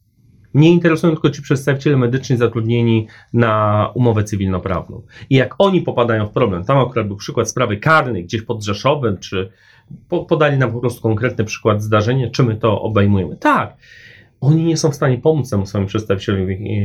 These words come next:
e, medycznemu, na którym mu bardzo zależy. Stąd też zdecydowali się na wykupienie ochrony prawnej dla kierowcy w ramach ubezpieczenia das Flota.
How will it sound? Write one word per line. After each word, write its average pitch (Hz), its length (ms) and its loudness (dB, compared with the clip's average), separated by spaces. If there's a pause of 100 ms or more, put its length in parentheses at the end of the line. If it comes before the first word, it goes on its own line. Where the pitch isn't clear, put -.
e, 101 40 0
medycznemu, 101 520 0
na 101 80 2
którym 101 240 -2
mu 95 140 0
bardzo 92 260 -2
zależy. 92 480 -4 (120)
Stąd 180 400 0
też 143 160 2
zdecydowali 110 580 0
się - 140 -8
na 110 80 0
wykupienie 104 460 -2
ochrony 101 280 0
prawnej 95 440 -2 (240)
dla 117 120 0
kierowcy 101 440 0
w 92 40 -8
ramach 90 280 -4
ubezpieczenia 90 680 -6 (160)
das 98 520 -2 (100)
Flota. - 460 0